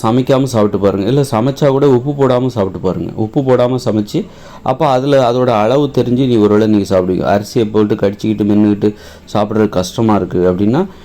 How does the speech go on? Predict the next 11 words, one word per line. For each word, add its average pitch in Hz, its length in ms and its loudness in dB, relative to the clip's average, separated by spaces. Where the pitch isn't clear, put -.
நீங்க 139 220 2
வந்து 151 280 2
சமைச்சு 131 380 -2
உப்பு 135 260 2
போடாம 131 360 2
சாப்பிட்டு 98 340 -4
பாருங்க, 87 300 -4
அப்போ 127 220 -2
அதோட 123 300 0
அளவு 107 360 2
தெரியும். 87 340 -4